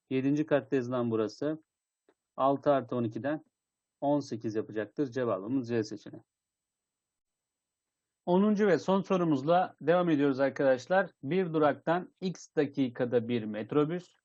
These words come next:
yirmi dört dakikada bir ise otobüs geçmektedir. Bu durakta bekleyen bir kişi her yetmiş iki dakikada bir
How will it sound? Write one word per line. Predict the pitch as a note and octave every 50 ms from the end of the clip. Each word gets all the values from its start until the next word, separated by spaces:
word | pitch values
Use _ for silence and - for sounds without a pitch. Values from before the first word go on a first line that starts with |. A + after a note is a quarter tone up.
| _ _ _ _ _ -
yirmi | C3 D3 D#3+ E3 E3 D#3
dört | F3 F#3 F#3 - - D#3
dakikada | C#3 C#3+ C#3 C3 A#2+ A#2+ B2+ A#2+ A2+ A#2 A2+ A2 G2+ A#2+
bir | C#3 C#3+ B2+
ise | A#2 A#2 - - E3
otobüs | D#3+ - C3+ - D#3 D3 C#3+ C#3+ C#3+ -
geçmektedir. | - B2+ A#2 - A#2 A2 G2+ G2 - A#2 A2+ D3 F3+ F3 - _ _ _ _ _ _ _ _ _ _ -
Bu | F3+ G3+ F#3
durakta | E3+ D#3+ D3 C3+ A#2+ - - B2 A#2
bekleyen | B2+ B2 A#2 B2 B2 A#2 A2 A2 A2
bir | B2+ D3 D3+
kişi | D3 D#3 C#3+ - F3 F3+ F3 E3+ -
her | - F3+ G3+ G3
yetmiş | F#3+ F3+ F3 D#3+ - F3 E3 D#3 - -
iki | - G#3+ F#3
dakikada | D#3 D3+ C#3+ C#3+ C3+ B2 A#2 - B2 A2+ A#2 A2
bir | - - -